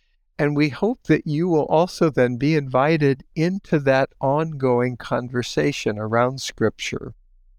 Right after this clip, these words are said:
that is shaped by scholars, historians, ordinary people. So that's the Anabaptist Community Bible that we hope will be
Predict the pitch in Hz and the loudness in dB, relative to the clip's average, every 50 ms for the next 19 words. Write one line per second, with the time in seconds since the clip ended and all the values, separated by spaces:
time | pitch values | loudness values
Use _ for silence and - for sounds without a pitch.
0 | _ _ _ _ _ _ _ _ _ _ _ _ 131 131 123 127 - - 139 113 | _ _ _ _ _ _ _ _ _ _ _ _ 0 2 2 2 0 -2 -2 -2
1 | - - - - 156 147 143 135 - - 123 110 113 110 110 113 117 117 117 120 | -4 -4 -2 0 2 2 2 0 -2 -4 -2 2 2 4 4 4 4 4 2 0
2 | 113 - _ - - - - 143 139 147 156 165 165 160 160 160 - - - - | 0 -4 _ -14 -14 -4 0 2 2 4 4 2 2 0 0 -2 -6 -10 -8 -6
3 | 135 - - - 143 131 135 135 131 131 131 135 135 - - - - 123 131 127 | -6 -6 -4 -2 0 2 4 4 2 2 0 -2 -6 -12 -10 -4 -2 -2 0 0
4 | 120 120 113 110 104 - - 117 104 - - - - - - - - _ _ _ | 0 0 0 0 -2 -2 -2 -2 -2 -2 -6 -12 -14 -14 -16 -20 -20 _ _ _
5 | _ - - - - 139 120 113 117 117 123 147 160 170 - - - - - - | _ -18 -14 -4 0 0 2 2 0 0 2 2 4 2 0 -2 -6 -10 -4 0
6 | 135 127 123 123 120 123 120 _ _ - - 139 131 139 147 135 127 120 127 - | 2 2 4 2 2 0 -2 _ _ -6 -2 0 0 0 0 2 2 2 2 0
7 | - - 135 - - - - - 120 123 127 139 139 127 123 113 104 101 113 117 | 0 -4 -6 -6 -6 -10 -14 -6 -4 -2 0 0 2 2 0 0 0 2 2 4
8 | 120 123 117 - 110 107 107 104 110 - 127 139 135 131 - 294 359 330 - _ | 4 4 2 2 0 0 0 0 -2 -2 0 -2 -2 0 0 0 0 0 0 _
9 | 190 175 170 147 143 156 151 147 151 151 151 | 0 0 0 0 2 2 2 4 2 0 -2